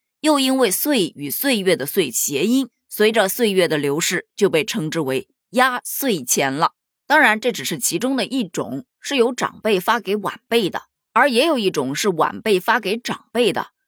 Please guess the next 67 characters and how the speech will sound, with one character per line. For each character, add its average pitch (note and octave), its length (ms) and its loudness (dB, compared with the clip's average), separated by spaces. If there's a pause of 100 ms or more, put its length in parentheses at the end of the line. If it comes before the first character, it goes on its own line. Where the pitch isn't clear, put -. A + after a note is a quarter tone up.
(140)
这 F#4 140 2
个 A#3+ 120 2
压 A3+ 180 2
岁 G#3 220 0
钱 D3+ 200 -4
的 E3 100 -2
“岁” G3+ 420 0
指 C3+ 140 -12
的 C#3 140 -6
就 F3 120 -2
是 D#3 180 -4
岁 A#3+ 300 -2
月 D#3+ 180 0
的 B2 100 -8
“岁”， - 280 -4 (260)
是 F#3 180 -4
期 - 220 0
盼 G3 220 -2
着 D3 100 -2
老 C3+ 240 -2
人 C#3+ 180 -4
能 D#3+ 120 -6
够 E3+ 140 -2
长 B2+ 340 -10
寿。 - 300 0 (200)
放 D4+ 220 2
在 C#4 100 2
这 D4 100 0
儿 D4+ 120 4
来 F3 160 2
解 E3+ 200 -6
释 - 140 -8
的 - 80 -8
话， C#3 220 -2
这 G#3 140 -2
个 D#3+ 80 -4
压 D#3+ 180 2
岁 D#3+ 160 -4
钱 B2+ 320 -6
好 - 180 -2
像 D#3 200 -2
更 A3+ 220 2
合 D3 200 -4
适 D#3+ 160 -2
了。 C#3 220 0 (420)
那 F3 220 2
压 G#3 220 2
岁 G3+ 200 -2
钱 C#3+ 300 -4 (240)
除 C4 200 0
了 D#4 140 2
可 - 140 -4
以 G3 200 -4
压 A3+ 220 2
岁， A#3 260 0 (340)
还 B3 140 0
有 E4+ 100 0
一 B3+ 60 0
种 E3 180 0
说 G3+ 220 0
法， F#3+ 180 -2 (200)
说 D4 180 -2
它 C#4+ 140 2
可 D4 160 -4
以 A3 160 -4
消 B3+ 340 0
灾， B3+ 300 0